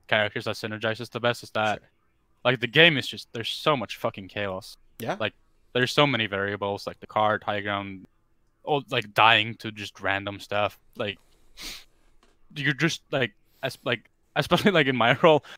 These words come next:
Speaker 1: one thing I realized is that you're just trying to make it as easy as possible for the players so, like, the least amount of bullshit can happen.
Speaker 2: Mm-hmm.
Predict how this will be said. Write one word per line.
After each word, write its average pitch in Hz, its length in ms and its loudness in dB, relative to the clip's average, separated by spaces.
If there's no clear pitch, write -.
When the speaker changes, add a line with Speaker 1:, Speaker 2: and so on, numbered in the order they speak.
Speaker 1:
one 135 180 -2
thing 131 120 2
I - 40 6
realized 123 360 4
is 120 60 -10
that 110 220 4
you're 113 140 -6
just 120 180 -4
trying 127 200 4
to 131 40 0
make 117 260 0
it 120 60 0
as 110 120 -4
easy 117 200 -6
as 113 80 -6
possible 113 340 -4
for 110 60 -8
the 104 100 -8
players 107 400 -4
so, 117 80 -4
like, 101 180 0
the 110 80 -6
least 107 280 -6
amount 107 220 0
of 95 80 -10
bullshit 101 340 -6
can 104 100 -8
happen. 101 420 -2
Speaker 2:
Mm-hmm. 98 340 -10